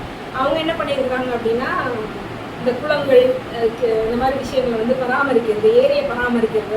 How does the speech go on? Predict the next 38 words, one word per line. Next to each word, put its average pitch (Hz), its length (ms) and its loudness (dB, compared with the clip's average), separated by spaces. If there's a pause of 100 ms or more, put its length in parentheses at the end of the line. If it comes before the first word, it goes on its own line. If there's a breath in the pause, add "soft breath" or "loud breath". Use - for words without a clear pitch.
வந்து 247 280 0 (380)
ஒரு 277 160 -6 (840)
கூட்டு 453 380 8
உழைப்பாக 269 440 0 (300)
ஒவ்வொருத்தரும் 320 580 4
கிரா-, 240 300 2 (260)
ஒரு 277 140 2
ஒரு 311 100 2
வீட்டுல 277 220 -6
இருந்தும் 240 260 2
நம்ம 233 160 0
சொல்லுவோம் 233 300 2
இல்லையா, 208 260 0 (340)
ஒவ்வொரு 320 220 2
வீட்டுல 320 260 0
இருந்து 285 200 2
ஒரு 247 120 6
ஆள் 277 240 2
வந்து 240 280 0 (600)
அது, 233 180 -2
அது, 269 200 -2 (140)
அது 262 160 -2
வந்து 294 260 -2
பழைய 302 300 0 (520)
முறை 247 320 2
தான். 240 160 -4 (480)
அவங்க 269 200 0
வந்து 285 160 0
இந்த 285 120 -4
குடிமராமத்து 285 760 2
முறைன்னு 233 340 4
வருவாங்க 208 240 -2
இல்லையா, 247 180 -2
அந்த 247 260 0
முறையில 294 500 2
நிறைய 269 360 0
இடங்கள்ல 254 380 0
வந்து 240 260 -2